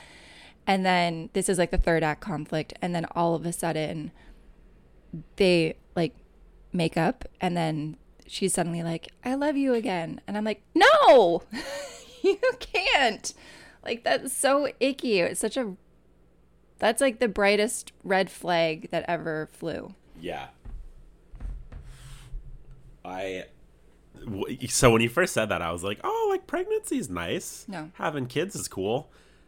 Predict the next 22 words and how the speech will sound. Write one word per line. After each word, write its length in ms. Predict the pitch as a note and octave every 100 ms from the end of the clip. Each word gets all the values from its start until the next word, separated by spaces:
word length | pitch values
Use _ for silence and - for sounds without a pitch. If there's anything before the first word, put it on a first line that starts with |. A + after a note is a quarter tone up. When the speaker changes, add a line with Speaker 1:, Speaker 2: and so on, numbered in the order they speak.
| _ _ _
Speaker 2:
But 120 | A#2
then 140 | A#2+ A2+
you 120 | G#2+
described 360 | F#2 - D#2+
that 140 | D2+ D2+
to 80 | E2
me, 80 |
and 80 | D#2
I 60 | C#2
was 100 | C#2+
like, 180 | D#2 -
"That, 120 | D2+
is 80 | A2
that 160 | C3+
actually 340 | - - - F2
what 80 | C#2+
happens? 360 | C2+ - A2+
Like, 120 | F2
they 80 | D#2
use 200 | D#2+ E2
it 100 | F2
as, 80 | E2